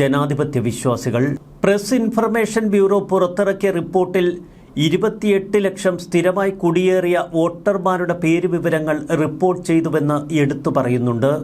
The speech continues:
ഒന്നിലധികം സ്ഥലങ്ങളിൽ രജിസ്റ്റർ ചെയ്ത ഏഴ് ലക്ഷം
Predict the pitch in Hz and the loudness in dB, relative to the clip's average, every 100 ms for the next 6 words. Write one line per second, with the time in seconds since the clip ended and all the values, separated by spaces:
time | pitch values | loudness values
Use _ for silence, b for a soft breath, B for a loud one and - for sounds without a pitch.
0 | - - - 143 143 147 156 151 160 170 | -10 -18 -2 0 2 2 2 2 0 -2
1 | 170 - 160 147 156 156 - 135 156 160 | -2 -2 0 0 -2 -2 -4 -2 -2 -2
2 | 160 196 175 165 160 156 - 160 147 175 | -2 -2 0 0 2 0 0 0 2 2
3 | 185 165 165 - 180 | 2 0 -2 -2 -2